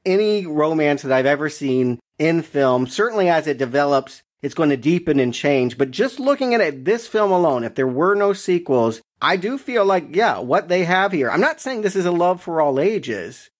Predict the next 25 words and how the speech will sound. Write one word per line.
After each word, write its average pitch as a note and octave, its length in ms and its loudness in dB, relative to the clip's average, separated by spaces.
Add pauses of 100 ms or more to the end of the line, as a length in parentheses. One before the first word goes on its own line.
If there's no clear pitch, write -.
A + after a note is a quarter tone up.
but D#3+ 320 0
what C#3+ 440 0
they A3 100 -2
have G3+ 240 0
in E3 120 2
this A3+ 220 0
moment, E3 600 0 (180)
it's F#3 160 -2
got A3+ 180 0
heat F3+ 400 -6
and D3 100 2
intensity C#3 680 0
that A#2 300 0
is C3 420 -8 (260)
undeniable. G#3 760 -2
I C#3 100 -8
mean, C3+ 220 0
this D#3+ 260 -2
movie C#3+ 560 2 (240)
undeniably F3 920 0 (100)
captures D#3 800 -4 (220)
that D#3 280 -2
liquid E3+ 520 -2
quality D3+ 760 0
of, C3 420 -4